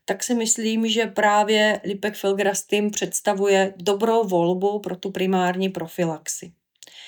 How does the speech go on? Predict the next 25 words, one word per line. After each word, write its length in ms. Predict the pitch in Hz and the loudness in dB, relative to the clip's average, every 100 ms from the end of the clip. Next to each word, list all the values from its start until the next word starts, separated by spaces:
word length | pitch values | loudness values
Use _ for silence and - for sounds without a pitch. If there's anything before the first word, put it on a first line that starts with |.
| - - - | -20 -18 -4
Ono 180 | 220 233 | 0 0
samozřejmě 600 | 233 233 240 233 233 226 | 0 0 0 2 2 0
i 180 | - 208 | -2 -2
pacienti 760 | 214 - 233 220 220 214 214 | -2 -2 -2 0 0 -2 -4
s 80 | - | -4
karcinomem 640 | 208 196 240 220 220 220 | -4 -4 -2 0 0 -2
prostaty 560 | - 175 - 208 208 226 | -4 -6 -4 -4 -2 -2
jsou 720 | 220 - - - 214 208 202 - - - | 0 -2 -2 2 4 4 0 -6 -12 -4
nemocní 580 | 208 214 - 220 214 180 | -2 -2 -2 0 2 2
vyššího 460 | 185 - 226 240 | 2 2 2 0
věku, 680 | 220 220 - 240 233 226 220 | 2 0 -2 -2 0 0 0
většinou 580 | 202 196 - 214 196 196 | 0 0 -2 0 2 0
nad 280 | 190 185 | 0 -2
šedesát 640 | - 214 196 214 220 208 208 | -2 -2 0 0 2 2 2
pět 300 | 214 208 208 | -4 -4 -2
let 320 | 208 214 214 - - - - _ - | 2 2 0 -10 -18 -18 -20 _ 4
a 280 | 190 190 - - _ _ - | 4 4 2 -4 _ _ -6
řada 300 | - 202 220 | -2 0 0
z 180 | 208 - | -2 -2
nich 260 | 214 220 - | -2 -2 -2
už 180 | 220 226 | -2 2
má 420 | 214 208 202 185 | 2 4 2 -2
i 140 | 208 190 | -2 -4
přidružené 760 | - 202 208 208 208 208 214 | -4 -2 -2 -2 0 0 0
choroby, 460 | 208 165 190 196 | 0 2 2 2